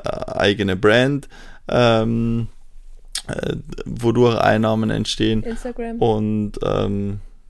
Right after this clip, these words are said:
Speaker 1: naja, gut, Instagram jetzt nicht an sich selber, würde ich jetzt mal sagen, weil, ähm, da arbeite ich halt quasi mit den Sponsoren zusammen.
Speaker 2: Ja, stimmt.
Speaker 1: Und, ja. Gut,
Speaker 2: War das
Speaker 1: gibt's da
Speaker 2: das
Speaker 1: noch
Speaker 2: alles?
Speaker 1: was?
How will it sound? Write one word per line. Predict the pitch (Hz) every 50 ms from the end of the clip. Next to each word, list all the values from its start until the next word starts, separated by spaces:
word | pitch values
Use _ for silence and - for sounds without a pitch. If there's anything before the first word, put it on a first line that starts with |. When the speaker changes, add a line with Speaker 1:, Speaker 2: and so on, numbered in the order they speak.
| -
Speaker 1:
naja, | - 98 101 98 98 104
gut, | 98 98 98 -
Instagram | - - 104 - - 107 101 101 98 101 101 101
jetzt | 101 98 - -
nicht | - 202 196 - - - - - -
an | - - 98 95
sich | - - - 98 - - -
selber, | - - - 98 98 98 104 110 113 110 104
würde | 110 107 107
ich | 107
jetzt | 110 - -
mal | 104 104 101
sagen, | 95 104 101 101 104 107 110 110 - - - - - - - -
weil, | 147 - - 98 98 98 98 95 - - -
ähm, | 92 95 95 95 95 95 95 95 95 95 95 95 - - - - - - - - - - - - - - - - -
da | -
arbeite | - 87 101 95 98 92 -
ich | 95 - -
halt | 104 98 -
quasi | 107 101 92 98 98
mit | 98 90
den | 101 98
Sponsoren | - - - 101 98 - - 104 107 101
zusammen. | 101 - 104 - - 104 101 -
Speaker 2:
Ja, | 202 147
stimmt. | - - - 196 214 226 - - - - - - - - - - - - - - - - - - - - -
Speaker 1:
Und, | - 104 101 101 98 95 95 95 95 95 98 - - - - - - -
ja. | - - - - - - - - - - - - - - - - - - - - - - - - - - - - - - - _ _ _ _ - - - -
Gut, | - 123 104 - -
Speaker 2:
War | - 196
das | 214 269
Speaker 1:
gibt's | 104 - - -
da | 117
Speaker 2:
das | 107
Speaker 1:
noch | 110 - - - 139
Speaker 2:
alles? | 131 131 - -
Speaker 1:
was? | -